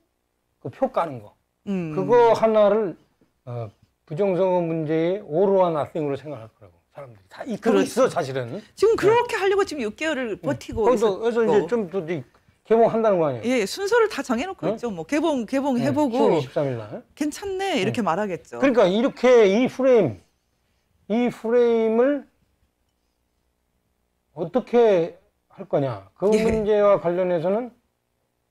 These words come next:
Speaker 1: 이 부정선거 반대 투쟁하던 사람들도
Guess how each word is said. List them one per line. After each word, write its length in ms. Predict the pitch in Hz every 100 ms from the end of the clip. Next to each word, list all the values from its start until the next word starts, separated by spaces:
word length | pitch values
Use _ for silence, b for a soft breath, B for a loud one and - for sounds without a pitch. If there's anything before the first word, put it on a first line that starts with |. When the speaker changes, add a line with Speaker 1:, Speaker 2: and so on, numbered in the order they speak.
| _ _ _ _ _ _ _ _ _ _ -
Speaker 1:
이 100 | 143
부정선거 760 | 180 208 202 180 190 175 170
반대 320 | 131 156 160
투쟁하던 600 | - 156 170 151 147 156
사람들도 580 | 135 143 135 139 180